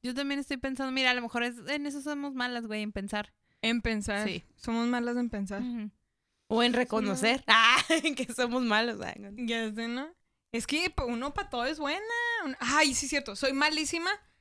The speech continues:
Speaker 2: para cualquier tipo de deporte que tenga incluida una puta pelota.
Speaker 1: Ah,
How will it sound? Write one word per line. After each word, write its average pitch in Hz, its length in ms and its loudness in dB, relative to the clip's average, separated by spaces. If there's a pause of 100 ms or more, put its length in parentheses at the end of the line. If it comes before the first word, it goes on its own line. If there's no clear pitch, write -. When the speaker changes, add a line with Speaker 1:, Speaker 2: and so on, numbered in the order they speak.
(540)
Speaker 2:
para 233 720 6
cualquier 254 460 0
tipo 277 420 0
de 269 120 2
deporte 233 720 -2
que 233 180 0
tenga 220 340 0
incluida 220 480 2
una 214 200 0
puta 214 340 -4
pelota. 180 340 -6
Speaker 1:
Ah, 254 480 6